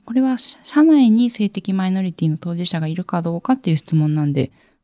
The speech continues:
あの、社内にいないと思うっていうのが四十一パーセントって、まあ、結構多い、多い人がいないと思ってるんだなと、まあ、びっくりしちゃったんですけど、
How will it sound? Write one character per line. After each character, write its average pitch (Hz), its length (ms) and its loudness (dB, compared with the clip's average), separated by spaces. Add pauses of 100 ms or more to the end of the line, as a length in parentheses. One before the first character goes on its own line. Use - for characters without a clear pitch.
(100)
あ 165 80 -4
の、 160 160 0
社 254 160 2
内 214 220 6
に 226 160 6
い - 20 6
な 185 160 2
い 190 80 -2
と 190 140 -4
思 196 160 0
う - 20 2
っ 147 40 -2
て 135 100 -2
い - 0 -
う - 20 2
の 135 60 2
が 143 60 -2
四 160 240 0
十 143 120 -2
一 135 220 -6
パ 143 180 -8
ー 143 60 -8
セ 147 100 -6
ン 139 60 -8
ト 135 100 -12
っ 131 40 -10
て、 - 140 -6
ま 147 140 0
あ、 151 60 -2
結 220 240 -8
構 202 300 4
多 233 60 2
い、 220 120 2 (240)
多 220 240 -2
い 214 80 0
人 180 240 -8
が 156 140 4
い 156 80 4
な 180 160 0
い 180 80 -4
と - 100 -8
思 180 180 -2
っ 175 40 -8
て - 140 -6
る 143 120 2
ん 139 40 2
だ 139 80 -2
な 139 200 -4
と、 127 220 -6
ま 131 160 -4
あ、 131 60 -12 (140)
び 160 120 -10
っ - 40 -20
く 175 140 -4
り 151 100 -4
し - 140 -10
ち - 60 -8
ゃ 147 40 -4
っ 143 100 -10
た 151 140 -2
ん 147 100 0
で 147 120 -4
す - 100 -18
け 143 100 -12
ど、 135 200 0